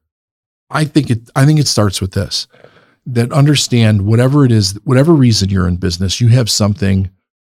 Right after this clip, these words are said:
unique about you to offer to other individuals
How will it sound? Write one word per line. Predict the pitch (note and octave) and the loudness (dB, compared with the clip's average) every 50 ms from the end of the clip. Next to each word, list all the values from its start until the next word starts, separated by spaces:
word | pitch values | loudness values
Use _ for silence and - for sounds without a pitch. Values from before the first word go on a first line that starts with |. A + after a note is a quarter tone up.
| _ _ | _ _
unique | - A2+ A2+ A2+ A2+ A2 G#2+ G#2+ A2+ B2 C#3 F3 F3+ - - | -8 -4 0 2 4 4 4 4 4 4 4 4 2 0 -2
about | D3+ D3 C#3+ C#3 C3+ C#3 C#3+ | -2 0 0 0 0 0 -2
you | - A2 G#2 F#2 E2+ E2+ G#2 A#2+ _ _ _ _ _ _ | -2 -2 0 0 -2 -4 -6 -8 _ _ _ _ _ _
to | - - | -20 -10
offer | - G#2+ G#2 G#2+ A2 - - F#2+ G2 G2+ A#2 - _ _ _ _ _ _ _ _ _ _ _ _ _ _ _ | -4 -2 -2 -2 -2 -4 -4 -6 -6 -6 -6 -10 _ _ _ _ _ _ _ _ _ _ _ _ _ _ _
to | - C#3 | -8 -6
other | - B2 A#2 A#2 A2+ A#2 | -2 0 0 0 0 2
individuals | A#2+ A#2 A2+ G#2+ G2 G2+ G2 E2+ D#2 E2+ F2+ F2+ F2 F2+ F2 - - | 0 0 0 0 -2 -2 -4 -4 -4 -6 -6 -6 -6 -6 -6 -6 -8